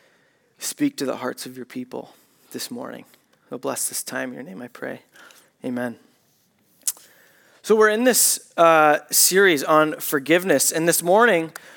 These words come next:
we're just gonna jump into the story of a man. He was actually a king, and he had been blessed with a lot,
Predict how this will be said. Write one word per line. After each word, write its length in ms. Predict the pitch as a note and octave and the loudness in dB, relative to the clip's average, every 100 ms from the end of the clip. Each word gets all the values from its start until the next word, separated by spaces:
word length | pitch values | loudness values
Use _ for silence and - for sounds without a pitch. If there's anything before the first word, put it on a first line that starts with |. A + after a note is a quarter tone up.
| - _ | -20 _
we're 120 | D3+ F3+ | 0 2
just 160 | A#3 | 2
gonna 180 | G#3+ F#3 | 2 2
jump 320 | D3+ E3+ E3+ | 4 2 4
into 380 | D#3+ E3 D3 D#3 | 2 0 -2 -2
the 100 | C#3+ | -2
story 580 | - - D#3+ E3+ D#3+ C#3+ | -2 -2 2 4 4 4
of 200 | D3+ C#3+ | 2 2
a 80 | C#3 | 2
man. 360 | C3+ D3 A#2+ - _ _ _ _ - - - - - | 2 2 2 -4 _ _ _ _ -20 -20 -20 -20 -12
He 80 | - | -2
was 140 | F#3+ F#3 | 2 6
actually 760 | F#3 G#3 - G#3 E3+ C#3+ C#3 - _ - - D#3 | 6 4 0 0 2 2 -2 -10 _ -20 -4 0
a 80 | |
king, 560 | D#3 - E3+ C#3 A#2 B2+ _ _ _ _ _ _ _ - | 0 0 0 0 -4 -16 _ _ _ _ _ _ _ -2
and 120 | F3+ | 2
he 20 | |
had 100 | E3+ | 2
been 180 | E3+ D#3 | 0 2
blessed 600 | D#3 F3+ A#3 - - - | 4 4 2 -4 -8 -2
with 160 | D#3+ | 0
a 60 | D3+ | 2
lot, 400 | C3+ D3 C3+ | 4 6 4